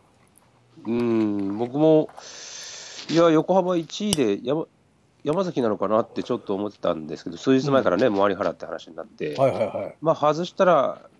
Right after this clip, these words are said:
Speaker 1: 山崎か横山かどっちかなのかなって思ってたら、
Speaker 2: うん。
Speaker 1: アジアの方の山崎でしたけどね。
Speaker 2: はい、はい、はい、はい、はい。うん。
Speaker 1: で、僕は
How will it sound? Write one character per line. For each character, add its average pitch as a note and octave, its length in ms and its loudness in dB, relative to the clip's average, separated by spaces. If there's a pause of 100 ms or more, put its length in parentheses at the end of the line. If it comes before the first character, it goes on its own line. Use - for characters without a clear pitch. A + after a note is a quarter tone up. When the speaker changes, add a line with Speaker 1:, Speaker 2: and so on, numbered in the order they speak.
(120)
Speaker 1:
山 D3 180 -10
崎 C#3 160 -8
か - 120 -4
横 G#2+ 200 0
山 A#2 160 0
か G2+ 60 -2
ど F#2 100 -2
っ - 40 -4
ち - 100 -14
か G2 100 0
な F2+ 80 0
の F2 140 0
か F2+ 100 -4
な A2+ 280 2
っ - 40 -20 (160)
て - 60 -6
思 F#2 140 -6
っ F2+ 40 -12
て - 60 -20
た F#2 100 -4
ら、 D2+ 280 -8 (120)
Speaker 2:
う C#3 60 -10
ん。 C3+ 180 -2
Speaker 1:
ア D#3 60 4
ジ E3+ 80 4
ア C#3+ 60 4
の G#2+ 60 2
方 F#2 100 -2
の D#2+ 40 -4
山 E2+ 220 -8
崎 D2+ 160 -10
で D2 120 -16
し - 100 -20
た D2 100 -16
け D#2 80 -14
ど D2+ 100 -12
ね。 C3 120 0
Speaker 2:
は A#2 80 4
い、 - 40 0
は C#3 100 6
い、 C3 40 8
は G#2+ 140 0
い、 G#2 60 -2
は G2+ 120 -8
い、 G#2 40 -6
は - 160 -8
い。 - 260 -16 (240)
う A#2+ 40 -12
ん。 A2 120 -12
Speaker 1:
で、 A#2+ 100 -6
僕 C3+ 300 0
は - 100 2